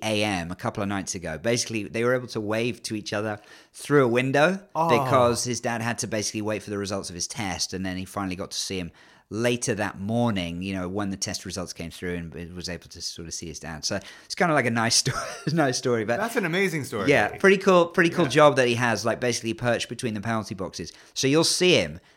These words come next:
Speaker 1: Uh, if you see this, uh, th-, this guy, this is like, "Who's that person?" You kinda look, you know, maybe with a headset. Uh, that's my buddy Liam.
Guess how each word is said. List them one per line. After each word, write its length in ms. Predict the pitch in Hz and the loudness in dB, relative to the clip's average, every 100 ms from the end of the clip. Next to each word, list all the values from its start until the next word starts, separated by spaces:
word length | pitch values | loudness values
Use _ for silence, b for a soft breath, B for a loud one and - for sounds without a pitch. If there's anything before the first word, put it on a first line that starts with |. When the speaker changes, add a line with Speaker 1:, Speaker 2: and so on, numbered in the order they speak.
| b 104 | b 0
Speaker 1:
Uh, 260 | 110 110 - | 2 2 -2
if 80 | |
you 80 | 139 | -4
see 200 | - 151 | -2 0
this, 300 | 143 139 - | 2 0 2
uh, 280 | 113 113 107 117 | 0 0 0 0
th-, 180 | 120 - | -2 0
this 160 | 113 - | -6 0
guy, 200 | 113 113 | 0 0
this 240 | 107 101 | -2 -6
is 80 | 107 | -6
like, 120 | 104 | -8
"Who's 200 | 113 180 | -6 -6
that 120 | - - | -6 -6
person?" 320 | 135 - 98 | -4 -4 -4
You 60 | 90 | -6
kinda 220 | 98 92 | -6 -6
look, 160 | 98 87 | -8 -6
you 100 | 90 | -8
know, 120 | 85 | -6
maybe 220 | 92 90 | -6 -6
with 120 | 92 | -4
a 40 | 80 | -6
headset. 480 | 92 - 82 76 B B B B - | -6 -6 -8 -10 B B B B -12
Uh, 220 | 85 80 - - | -10 -10 -14 -14
that's 220 | - - | -14 -12
my 80 | 87 | -12
buddy 280 | 82 80 76 | -10 -12 -10
Liam. 340 | 76 76 67 | -12 -12 -14